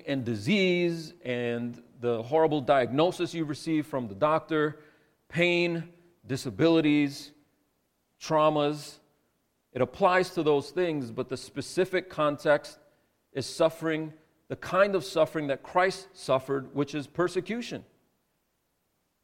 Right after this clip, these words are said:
So that when Jesus said, "Take up your cross to follow me," he doesn't mean suffer through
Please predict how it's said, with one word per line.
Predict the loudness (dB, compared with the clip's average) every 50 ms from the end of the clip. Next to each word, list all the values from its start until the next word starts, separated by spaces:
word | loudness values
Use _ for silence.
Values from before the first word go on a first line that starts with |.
| _ _
So | 2 4 6
that | 6 6 4 4
when | 0 -2 0
Jesus | 0 -2 -2 0 -2 -4 -6 -2
said, | 4 8 8 8 8 6 2 -10
"Take | 0 2 2 4 4 2
up | 0 2
your | 4 2 2 2
cross | 2 4 6 6 6 6 2 -2 -6 -12
to | -6 -6 -4
follow | 0 2 2 2 4 0 -2
me," | -4 -6 -6 -8 -10 -10 -14 _ _ _ _ _ _ _ _ _ _ _ _ _ _ _ _ _ _ _ _ _ _ _ _ _
he | -6 -6
doesn't | 4 8 8 8 8 4 -4 -2
mean | -2 0 0 2 2 2 2 0 -2 -6 -8 -14 _ _ _ _ _ _
suffer | _ -2 4 4 4 4 4 -2 -2
through | 0 2 6 6 8 8 6 4 0 -4 -12